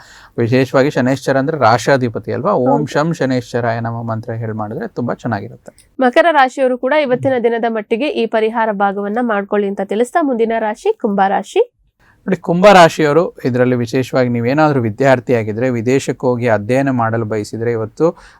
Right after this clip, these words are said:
Speaker 1: ಅದರ ಪ್ಲಾನಿಂಗಿಗೆ ಒಳ್ಳೆಯ ಒಂದು ದಿನ ಅಂತ ಹೇಳ್ತೀವಿ. ಲೋನ್ಸ್ ಸಿಗುವಂಥ ದಿನ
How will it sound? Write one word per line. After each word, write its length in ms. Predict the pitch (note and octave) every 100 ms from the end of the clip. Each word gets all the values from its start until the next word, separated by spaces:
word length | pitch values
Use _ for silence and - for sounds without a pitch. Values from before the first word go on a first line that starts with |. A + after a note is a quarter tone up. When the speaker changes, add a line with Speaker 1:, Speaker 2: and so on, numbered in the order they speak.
| -
Speaker 1:
ಅದರ 160 | A#2+
ಪ್ಲಾನಿಂಗಿಗೆ 800 | A#2 B2+ B2 C#3 C3+ C3 E3+ G#3 -
ಒಳ್ಳೆಯ 400 | A#2+ B2 C#3+ C#3+
ಒಂದು 540 | C3 B2+ E3+ G#3 C3+
ದಿನ 160 | A2 A#2
ಅಂತ 220 | B2 A#2+
ಹೇಳ್ತೀವಿ. 400 | B2 A#2 B2+ D3+
ಲೋನ್ಸ್ 420 | C3 D3+ C#3 C3+
ಸಿಗುವಂಥ 540 | C3+ C3+ B2 B2+ B2+ C3+
ದಿನ 240 | B2+ C3